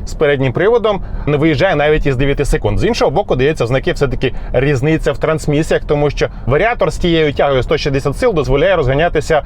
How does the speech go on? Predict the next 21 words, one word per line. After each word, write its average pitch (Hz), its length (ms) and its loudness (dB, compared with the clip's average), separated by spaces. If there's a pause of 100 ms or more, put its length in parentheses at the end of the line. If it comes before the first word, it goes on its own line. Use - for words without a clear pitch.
(280)
м'якому 135 440 2
гібриду 180 480 0 (280)
майже 190 340 0
до 151 120 2
двохсот 131 300 -2
кілометрів 123 400 0
на 120 80 0
годину. 190 380 2 (220)
Тут 202 240 2
же 151 160 2
можливості 143 720 0
електромотора 127 800 0
обмежені 135 440 0
на 117 80 0
позначці 139 500 0 (200)
сто - 220 -2
сімдесят 143 540 -2
п'ять 147 320 2 (220)
кілометрів 110 520 0
на 113 80 2
годину. 123 380 0